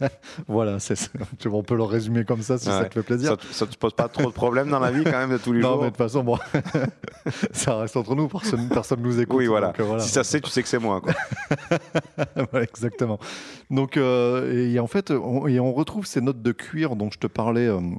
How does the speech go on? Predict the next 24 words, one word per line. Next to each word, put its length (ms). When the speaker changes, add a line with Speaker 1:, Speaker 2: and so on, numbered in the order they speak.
Speaker 2:
Ouais. 180
Speaker 1:
dont 40
je 80
te 60
parlais 320
la 120
dernière 300
fois, 140
il 40
y 40
a 40
deux 260
épisodes 300
de 100
ça, 260
Speaker 2:
Ouais. 160
Speaker 1:
si 140
je 60
dis 80
pas 140
de 60
bêtises. 360
Speaker 2:
Peut-être, 400
ouais. 100